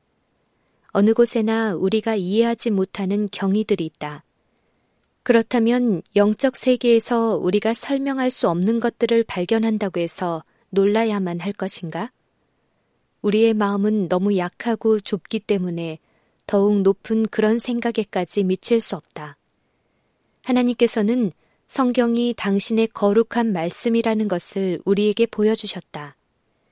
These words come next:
우리는 그분의 모든 길들을 이해하지 못한다고 해서 그분의 말씀을 의심해서는 안 된다. 사도 베드로는 바울이 기록한 것에 관하여 말했다.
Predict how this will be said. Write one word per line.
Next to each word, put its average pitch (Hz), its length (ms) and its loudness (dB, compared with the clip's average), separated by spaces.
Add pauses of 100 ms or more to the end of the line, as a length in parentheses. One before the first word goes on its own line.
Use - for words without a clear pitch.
(240)
우리는 208 340 2
그분의 226 440 2
모든 214 440 0
길들을 202 720 0
이해하지 226 540 0
못한다고 226 640 -2
해서 165 380 -4 (560)
그분의 208 380 0
말씀을 185 840 -2
의심해서는 202 800 0
안 175 180 -4
된다. 175 460 -6 (1600)
사도 226 320 2
베드로는 208 640 0 (440)
바울이 220 380 2
기록한 226 560 0
것에 208 320 -2
관하여 170 400 -6
말했다. 180 640 -6